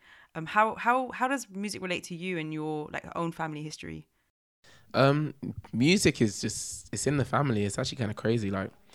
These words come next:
Speaker 2: my mum and dad used to make street soul in the eighties and nineties. They had a mad, um, little period of being little <laughs> rock stars. There's actually another article on Resident Advisor that someone sent to me a couple months ago that's about my dad being, like,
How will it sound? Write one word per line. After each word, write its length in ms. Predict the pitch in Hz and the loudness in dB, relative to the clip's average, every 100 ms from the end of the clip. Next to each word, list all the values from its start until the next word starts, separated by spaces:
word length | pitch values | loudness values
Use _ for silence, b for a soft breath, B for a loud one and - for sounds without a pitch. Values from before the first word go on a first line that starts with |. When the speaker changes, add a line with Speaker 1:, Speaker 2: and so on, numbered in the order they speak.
| b b b 107 | b b b 6
Speaker 2:
my 60 | |
mum 180 | 113 131 | 10 10
and 120 | 113 - | 8 8
dad 200 | 113 104 | 8 8
used 160 | 101 | 2
to 60 | - | 2
make 200 | 101 98 | 2 2
street 280 | - 110 98 | 2 2 4
soul 220 | - 98 | 6 6
in 100 | 98 | 4
the 100 | 98 101 | 2 0
eighties 240 | 92 98 | 2 2
and 100 | 98 | 2
nineties. 340 | 98 107 101 98 | 4 4 2 -2
They 80 | |
had 160 | 107 110 | 0 2
a 40 | 98 | 2
mad, 300 | 98 98 98 | 2 0 0
um, 340 | 95 95 95 - b b b b b b - | -2 -2 -6 -12 b b b b b b -4
little 220 | 107 95 | 0 0
period 340 | 98 - 110 101 | 4 8 8 6
of 80 | 95 | 4
being 180 | 95 95 | 2 4
little 160 | 92 | 2
<laughs> 100 | 107 | 2
rock 100 | 127 | 4
stars. 480 | - - 101 92 90 | 4 6 6 4 2
There's 160 | 104 107 | 6 8
actually 260 | 120 - | 10 8
another 280 | 110 110 107 | 8 8 8
article 480 | 98 107 101 - 98 | 10 10 8 8 8
on 160 | 98 101 | 8 6
Resident 260 | 101 104 | 4 2
Advisor 420 | 101 101 104 104 101 | 4 6 4 4 0
that 140 | 104 | 0
someone 280 | 101 98 92 | 4 4 4
sent 260 | - 101 - | 4 2 2
to 80 | |
me 240 | 104 101 104 b b b b - | 0 0 -2 b b b b -12
a 60 | |
couple 220 | - 110 98 | 0 4 6
months 300 | 98 82 - | 6 4 2
ago 160 | 95 | 2
that's 180 | 95 98 | 2 2
about 180 | 98 95 | 2 2
my 100 | 98 | 2
dad 260 | 95 95 | 2 4
being, 240 | - 95 95 | 4 4 4
like, 300 | 95 - | 0 -2